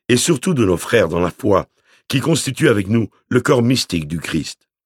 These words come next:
Le premier apostolat que nous devons réaliser dans le monde en tant que chrétiens, le meilleur témoignage de foi, est de contribuer à ce que l'on respire dans l'Église le climat d'une charité authentique.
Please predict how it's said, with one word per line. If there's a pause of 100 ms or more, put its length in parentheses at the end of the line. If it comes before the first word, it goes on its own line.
(1200)
Le
premier
apostolat
que
nous
devons
réaliser
dans
le
monde (260)
en
tant
que
chrétiens, (460)
le
meilleur
témoignage
de
foi, (420)
est
de
contribuer
à
ce
que
l'on
respire
dans
l'Église (280)
le
climat
d'une
charité
authentique.